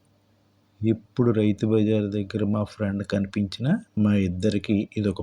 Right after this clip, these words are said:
ప్రహసనం. పక్కనే ఉన్న టీ స్టాల్లో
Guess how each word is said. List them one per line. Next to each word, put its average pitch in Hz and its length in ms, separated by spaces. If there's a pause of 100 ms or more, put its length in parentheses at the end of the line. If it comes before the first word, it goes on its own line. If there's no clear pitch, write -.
ప్రహసనం. 92 580 (3000)
పక్కనే 160 460
ఉన్న 151 260
టీ 120 340
స్టాల్లో 123 760